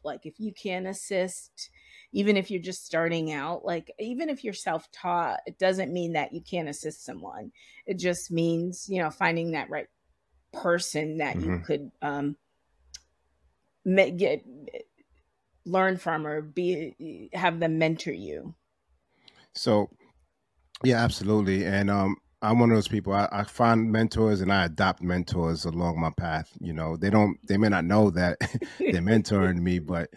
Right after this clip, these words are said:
Speaker 2: in my mind, I'm like, "Yeah, you're, you're my
Speaker 1: Yeah.
Speaker 2: mentor, and I'm a, I'm a stick around for a while." Um, so it's interesting that, you know, you got a taste of set life and decided that,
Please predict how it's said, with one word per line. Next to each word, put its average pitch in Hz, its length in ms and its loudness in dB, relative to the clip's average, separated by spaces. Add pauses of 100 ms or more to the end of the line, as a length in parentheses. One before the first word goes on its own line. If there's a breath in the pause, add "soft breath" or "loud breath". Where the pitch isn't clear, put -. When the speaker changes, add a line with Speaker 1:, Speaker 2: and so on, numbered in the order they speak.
(220 loud breath)
Speaker 2:
in 85 140 -6
my 104 120 2
mind, 92 300 2
I'm 87 80 -2
like, 78 220 -4
"Yeah, 82 320 -6 (280)
you're, 98 220 0
you're 98 240 2
my 104 140 4
Speaker 1:
Yeah. - 80 6
Speaker 2:
mentor, 90 460 -2
and 87 200 -4
I'm 95 140 2
a, 90 200 -2
I'm 92 140 -4
a 87 60 -4
stick - 320 -2
around 87 340 0
for 80 160 -8
a 78 60 -6
while." 76 280 -2 (440 loud breath)
Um, 95 420 -2 (380 loud breath)
so 123 480 4 (100)
it's 113 140 -2
interesting 156 420 4
that, 123 280 2
you 123 120 -2
know, 117 160 6
you 123 520 6 (120)
got 123 220 6
a - 20 2
taste 127 380 2
of 101 100 0
set 131 320 0
life 98 360 0
and 95 260 -2
decided 95 560 0
that, 92 300 0